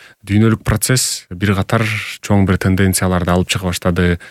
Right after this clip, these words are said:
Ага байланыштуу биз, э, ушуларга катыша алып атабызбы? Ошол эле дүйнөдө фестивалдардагы темалар өзгөрө баштады, сиз деле байкасаңыз керек. Ошол эле,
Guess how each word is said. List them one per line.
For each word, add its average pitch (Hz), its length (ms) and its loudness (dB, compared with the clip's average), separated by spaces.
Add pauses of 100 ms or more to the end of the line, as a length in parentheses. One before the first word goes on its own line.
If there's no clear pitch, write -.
(260)
Ага 104 220 2
байланыштуу 107 520 0
биз, - 680 -4
э, 92 180 2
ушуларга 104 400 0
катыша - 380 0
алып 113 180 2
атабызбы? 101 540 0 (100)
Ошол 90 320 -2
эле 90 280 2 (340)
дүйнөдө 90 880 2
фестивалдардагы 95 800 0
темалар 98 420 2
өзгөрө 101 400 2
баштады, 92 480 0
сиз 90 240 -6
деле 87 240 -2
байкасаңыз 90 560 -2
керек. 85 280 -6
Ошол 90 200 -4
эле, 87 240 2